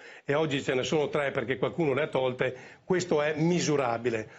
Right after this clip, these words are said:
Ma c'è tutta un'economia che oggi non è misurabile, ma che in realtà sta soffrendo tantissimo. Ecco, le richieste che arrivano dalle categorie economiche al governo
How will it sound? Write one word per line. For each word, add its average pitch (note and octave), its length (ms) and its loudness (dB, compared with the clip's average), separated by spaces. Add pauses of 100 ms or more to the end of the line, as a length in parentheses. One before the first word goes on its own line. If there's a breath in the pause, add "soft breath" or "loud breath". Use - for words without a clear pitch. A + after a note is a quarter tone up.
(260 loud breath)
Ma D3+ 160 0
c'è - 180 -2
tutta B3+ 320 0
un'economia D#3 680 2
che D3 160 0
oggi D#3+ 320 0
non C3+ 120 2
è E3 100 2
misurabile, D3+ 680 2
ma C#3 100 0
che - 120 -2
in D3+ 60 2
realtà C#3+ 340 0
sta A#2+ 280 -2 (260 loud breath)
soffrendo D#3 540 0
tantissimo. A#2 680 -4 (460 loud breath)
Ecco, D#3 220 -2
le G3+ 240 2
richieste F#3 760 0
che C#3+ 200 0
arrivano D#3 500 2
dalle D3 400 0
categorie D3 500 0
economiche D#3+ 580 0
al D3 180 0
governo F3 720 0